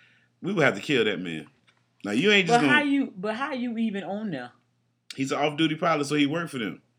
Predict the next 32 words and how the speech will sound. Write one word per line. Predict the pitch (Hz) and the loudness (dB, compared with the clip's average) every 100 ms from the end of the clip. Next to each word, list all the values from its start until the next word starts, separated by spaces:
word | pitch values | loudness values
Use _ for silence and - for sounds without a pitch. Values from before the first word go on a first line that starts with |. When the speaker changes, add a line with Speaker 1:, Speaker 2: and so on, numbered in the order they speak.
| 156 | -6
Speaker 2:
Yeah, | 302 | -2
but | 254 240 | 0 0
I'm | |
saying, | 240 294 233 180 | -2 -4 -2 -4
how, | 214 247 | -4 -8
why | 147 185 254 277 | -2 2 4 6
are | 233 | 4
you | 214 226 | 2 -4
on | 208 202 | -4 -4
there | 196 | -2
if | 170 | -4
you | 190 185 | -2 0
off | 190 180 | 0 0
duty? | 226 165 | -4 -4
You, | 214 180 | -4 -4
you | 185 220 | -6 -6
supposed | 196 208 | -6 -6
to | 165 | -4
been | 170 | -8
sleeping | 233 226 | -6 -4
in | 202 | -2
the | 196 | 0
back. | 240 - | -2 0
Who | 311 | 0
was | 294 | 0
the | 240 | 0
nigga | 254 | 0
who | 254 262 | 0 0
supposed | 269 269 | 2 0
to | 247 | -2
been | 208 | -4
flying? | 214 170 135 | 0 0 -2